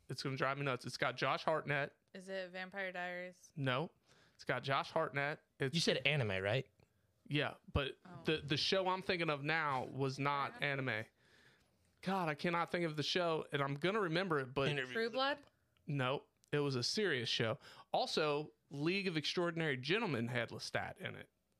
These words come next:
Speaker 1: Yeah.
Speaker 3: Who?
Speaker 2: I think.
Speaker 1: Look it up.
Speaker 3: Who's the character?
Speaker 1: I don't remember. But look, we're, we're, we're gonna wrap this up 'cause we're,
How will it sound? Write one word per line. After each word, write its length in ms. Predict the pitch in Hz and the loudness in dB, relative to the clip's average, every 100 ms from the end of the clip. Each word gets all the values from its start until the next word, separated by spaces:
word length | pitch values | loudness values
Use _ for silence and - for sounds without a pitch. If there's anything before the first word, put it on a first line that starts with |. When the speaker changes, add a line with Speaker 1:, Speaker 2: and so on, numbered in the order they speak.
| _ _ _ _ _ _ _ _ _ _ _ _ _ _ _ _ _ _ _ _ _ _ - - | _ _ _ _ _ _ _ _ _ _ _ _ _ _ _ _ _ _ _ _ _ _ -20 -10
Speaker 1:
Yeah. 240 | 120 131 - - - - | -6 -4 -6 -14 -8 0
Speaker 3:
Who? 80 | |
Speaker 2:
I 400 | 175 135 85 - | 2 0 -2 -12
think. 360 | 190 185 165 _ _ _ _ _ _ _ - _ _ - | -20 -20 -20 _ _ _ _ _ _ _ -20 _ _ -2
Speaker 1:
Look 260 | 117 120 | 0 2
it 120 | 131 | 0
up. 220 | 113 - - - - - - | 0 -4 -14 -20 -20 -16 -6
Speaker 3:
Who's 200 | 247 180 | -4 -4
the 80 | 190 | -4
character? 600 | - 156 113 107 - - _ _ _ - | -2 -2 -2 -8 -16 -20 _ _ _ -10
Speaker 1:
I 100 | 117 | -8
don't 300 | 123 123 104 | -2 -2 -2
remember. 460 | 131 127 117 104 - - - - | -2 -2 -2 -6 -10 -20 -10 -2
But 120 | 143 | 2
look, 240 | 156 113 - - - _ | 2 -2 -8 -20 -20 _
we're, 160 | 139 143 | -2 0
we're, 340 | 143 143 143 | 0 0 0
we're 340 | 151 160 156 180 | 0 0 0 2
gonna 140 | 190 175 | 2 2
wrap 260 | 170 165 | 2 2
this 140 | 156 160 | 0 2
up 240 | 202 - | 0 0
'cause 200 | 160 135 | -2 0
we're, 180 | 139 | -2